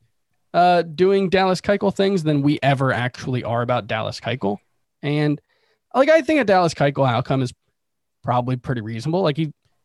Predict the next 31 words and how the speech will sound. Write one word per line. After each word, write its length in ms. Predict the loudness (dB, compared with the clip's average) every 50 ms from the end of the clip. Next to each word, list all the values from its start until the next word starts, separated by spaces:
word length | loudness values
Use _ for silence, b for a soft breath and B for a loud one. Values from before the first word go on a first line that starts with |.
| _ _
he 180 | _ -4 -4 -4
throws 400 | -4 -2 0 2 2 2 2 0
like 160 | 0 0 0
Dallas 300 | 0 2 2 2 0 0
Keuchel 440 | 0 0 0 2 2 0 0 0 -2
from 220 | -2 -2 -2 0
the 80 | 2 2
right-hand 400 | 2 0 0 -2 -4 -4 -4 -4
side, 260 | -4 -4 -2 -2 -2
and 80 | -2 -4
you 80 | -4
look 160 | -4 -4 -4 -4
at 120 | -6 -6
the, 200 | -6 -6 -6 -6 -8
the 80 | -10 -8
pitch 340 | -4 -2 -2 -2 -4 -6 -10
chart, 300 | -6 -4 -2 -2 -2 -4
and 140 | -6 -10 -14 _ _ _ _ _ _ _ _ _ _ _ _ _ -2
there 160 | 0 0 2
is 160 | 2 0 2
literally 400 | 2 2 4 4 4 4 4 4
nothing 640 | 4 4 4 4 2 2 0 0 0 2 2 2 2
in 180 | 2 0 0
the 60 | 0
strike 360 | -2 -4 -2 -2 -2 -2 -2 -4
zone 260 | -6 -4 -4 -4 -6
basically 440 | -6 -6 -6 -6 -8 -8 -8 -6 -8
above 400 | -8 -8 -8 -8 -8 -8 -10 -12
the 80 | -12
belt. 480 | -10 -8 -10 -10 -10 -12 _ -20 -20 -20 _ _ _ _ _ _ _ _ _ _ _ _ _ -10
Uh, 400 | -6 -4 -2 -2 -2 -2 -4